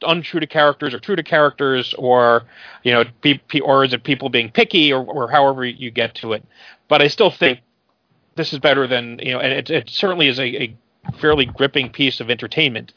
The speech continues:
you know, where you really have to stop and kind of think about it and analyze it before you start coming up with issues. There's not a lot of stuff that just jumps right out and slaps you in the face.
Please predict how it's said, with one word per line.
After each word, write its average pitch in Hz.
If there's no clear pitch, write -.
you 117
know, 110
where 123
you 127
really 135
have 127
to 123
stop 123
and 113
kind 117
of 113
think 170
about 135
it 117
and 127
analyze 131
it 113
before 127
you 120
start 117
coming 113
up 101
with 117
issues. 110
There's 110
not 127
a 127
lot 120
of 110
stuff -
that 110
just -
jumps 117
right 117
out 117
and -
slaps -
you 135
in 120
the 120
face. 131